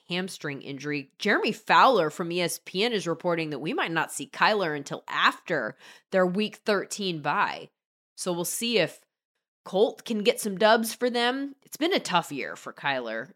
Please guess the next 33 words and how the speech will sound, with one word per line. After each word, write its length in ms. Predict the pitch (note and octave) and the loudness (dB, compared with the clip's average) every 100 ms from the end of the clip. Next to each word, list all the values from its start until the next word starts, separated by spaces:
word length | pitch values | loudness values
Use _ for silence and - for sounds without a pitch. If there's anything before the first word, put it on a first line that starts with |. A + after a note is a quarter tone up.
| - | -10
and 160 | E3+ | -8
the 40 | D#3 | -6
Cardinals. 800 | C#3+ G#2+ E2+ A2+ A#2+ C#3+ - - _ _ _ _ | -6 -8 -8 -10 -8 -8 -8 -12 _ _ _ _
Already 520 | F#3 F#3+ G3 G3+ D3 | 2 4 2 2 -2
saw 240 | - E3+ | 0 -2
some 180 | D3+ D#3+ | -2 -6
people 300 | D#3 E3 E3+ | -8 -8 -6
in 100 | D#3 | -6
Arizona 640 | B2 D#3 D#3 D#3+ D#3 D3+ C#3 | -2 -2 -2 -4 -4 -2 -4
this 160 | C3 | -6
past 320 | - D3+ D3 | -2 -2 -2
week 160 | D#3 - | -8 -8
calling 380 | - E3 E3+ D3 | -2 -2 -2 -4
for 160 | - | -8
Colt 320 | D#3 F3+ E3+ - | -4 -2 -2 -4
to 100 | E3 | -4
be 120 | E3+ | -4
the 100 | D#3+ | 0
guy 160 | D#3+ | 0
moving 360 | D#3 E3 D#3 D3+ | 0 -2 -4 -8
forward 520 | - D#3+ D3+ D3 C3+ | -6 -4 -2 -2 -4
regardless 800 | D3 D3 F3 E3+ A3+ F3+ D3+ - | -8 -6 2 2 2 0 -2 -2
of 160 | D3 C3+ | -6 -6
injury. 560 | B2 A#2+ B2 B2+ D#3 _ _ _ | -8 -6 -4 -4 -6 _ _ _
And 60 | G#3 | -8
I 80 | A3+ | -6
think 220 | B3+ A#3+ | -6 -6
that 160 | G#3 | -4
that's 260 | F3+ D#3+ - _ _ _ _ | -2 -4 -8 _ _ _ _
potentially 580 | - G3 D3 - C#3 C#3 | -10 -8 -8 -6 -6 -6
a 80 | C3+ | -6
little 460 | D#3 E3+ F3 F3 | -6 -4 -2 -2
extreme, 800 | F#3 - - - C4+ C#4 D#4 | -4 -6 -16 -10 -8 -6 -8